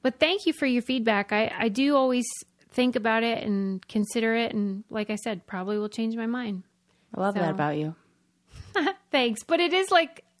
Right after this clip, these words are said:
Speaker 1: not great in other ways. Like, it's nice
Speaker 2: It's
Speaker 1: to be
Speaker 2: fine.
Speaker 1: steadfast sometimes. Anyway, I guess we're not winded down.
Speaker 2: Yeah, on
Speaker 1: Uh,
Speaker 2: things
Speaker 1: it was nice
Speaker 2: like
Speaker 1: talking to you.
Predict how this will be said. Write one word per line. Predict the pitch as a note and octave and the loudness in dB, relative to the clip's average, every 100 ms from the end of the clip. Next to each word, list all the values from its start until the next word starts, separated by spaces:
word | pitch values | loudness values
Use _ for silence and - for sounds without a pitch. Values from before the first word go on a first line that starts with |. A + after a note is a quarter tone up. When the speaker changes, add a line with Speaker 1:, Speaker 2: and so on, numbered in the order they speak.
| _ | _
Speaker 1:
not | B3 C4 C4 - _ _ | 0 2 2 -2 _ _
great | G#3+ A#3+ A3 | 2 4 4
in | G#3 | 4
other | A3 G#3 | 4 2
ways. | F3+ - - | 0 -6 -8
Like, | G#3 G3 - _ _ _ _ _ - | -6 -6 -8 _ _ _ _ _ -10
it's | A3+ | -6
nice | B3+ D4 F4 | -2 -2 0
Speaker 2:
It's | B3 | -2
Speaker 1:
to | A3+ | -2
be | G#3+ | -2
Speaker 2:
fine. | |
Speaker 1:
steadfast | - G#3+ A3 - F3+ F#3 - | 0 0 0 -2 -4 -4 -6
sometimes. | F#3+ G#3 G3 A3 G#3+ - _ _ _ _ - - - - - - _ _ _ - | -6 -6 -6 -8 -8 -10 _ _ _ _ -20 -20 -20 -20 -20 -20 _ _ _ -6
Anyway, | D#4 B3 F#3+ F#3+ G#3 - | -2 0 0 -2 -2 -4
I | |
guess | A3+ C#4+ C#4+ | -2 -2 0
we're | |
not | C4+ B3+ | -2 0
winded | A#3 A#3+ G#3+ | 0 0 -2
down. | G#3 B3 | -2 2
Speaker 2:
Yeah, | D4 A#3 | 2 2
on | - A3+ B3 | 4 4 4
Speaker 1:
Uh, | A3 | 4
Speaker 2:
things | D4 D4 D4 | 4 6 4
Speaker 1:
it | B3+ | 4
was | |
nice | |
Speaker 2:
like | A#3+ A3 | 4 6
Speaker 1:
talking | A3 A3+ C4 B3 | 4 2 2 2
to | |
you. | B3 B3 B3 A#3+ | 2 0 -2 -6